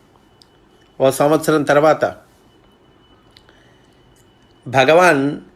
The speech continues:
సత్యసాయి బాబా వారు నిర్వహించిన వేద పురుష సప్తాహ క్రతువునందు ఋత్విక్కుగా వారిచే అర్చింపబడి అందు పాల్గొని బాబావారి నుండి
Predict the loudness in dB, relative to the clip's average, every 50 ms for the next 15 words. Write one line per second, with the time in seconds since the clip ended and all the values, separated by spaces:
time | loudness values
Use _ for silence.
0 | _ _ _ _ _ _ _ _ _ _ _ _ _ _ -10 -2 -2 -2 -2 -2
1 | -8 -2 0 2 4 4 4 4 4 4 4 4 4 2 2 4 4 4 2 2
2 | 0 -2 -4 -4 -2 -2 -2 -2 0 -2 -6 -6 -8 -6 -6 -6 -6 -6 -12 _
3 | _ _ _ _ _ _ _ -20 _ _ -8 -2 0 2 4 4 4 4 2 2
4 | 0 0 -2 -2 -2 -2 -2 -2 0 0 -2 -4 -2 -2 0 0 0 2 0 -2
5 | -4 -4 -6 -4 -4 -4 -2 0 -2 -2 0 -2 -2 -4 -2 -4 -4 -4 -4 -6
6 | -10 -18 -20 _ _ _ _ _ _ _ _ -4 0 0 0 0 0 -4 -4 -4
7 | -2 2 2 4 4 4 4 2 0 -2 -4 -10 -18 _ _ _ _ _ _ _
8 | -4 -2 0 2 2 4 4 2 2 0 0 0 2 2 2 2 0 0 -4 -8
9 | -16 _ _ _ -2 0 0 0 2 2 2 2 2 0 0 2 2 2 2 0
10 | -2 -6 -12 -18 _ _ _ _ _ _ _ -20 _ _ -2 -2 2 2 0 0
11 | 0 0 2 4 2 4 4 2 2 2 0 -2 -4 -10 -16 _ _ _ -20 _
12 | _ -8 -2 0 2 2 2 2 2 2 2 4 4 4 2 2 0 0 -4 -4
13 | -6 -4 -4 -4 -4 -4 -8